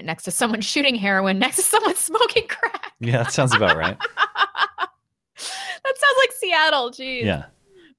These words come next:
Speaker 1: Uh, Joseph Kulisic said, "Matt, are you going to oppose Tester in the next election, or are you going to help drag him over the line? Why?"
Speaker 2: Uh, I don't,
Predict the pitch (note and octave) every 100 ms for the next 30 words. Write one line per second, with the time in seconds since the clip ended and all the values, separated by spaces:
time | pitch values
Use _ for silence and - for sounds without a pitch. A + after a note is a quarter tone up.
0 | - A3 G#3+ A3 G#3 C#4 D#4 D#4 D4 A#3
1 | B3 A#3+ - G#3+ F#3+ G#3 G#3+ D#3 - F#3+
2 | G3 F#3 G3+ A3 G3+ G3+ G3+ G3+ - F#3+
3 | - - - G3 F#3 F#3 - - F#3 -
4 | F3+ E3 D#3+ D#3+ D#3 - E3 D3+ D#3 -
5 | D#3+ D#3 - D#3+ E3+ D#3+ D#3 D#3 D3+ -
6 | E3 - D#3 D3 E3 E3 D#3 D#3 D3 D3+
7 | F3 F2+ E2 B1+ G3+ _ _ _ _ -
8 | D3 D#3+ F#3+ D4 D4+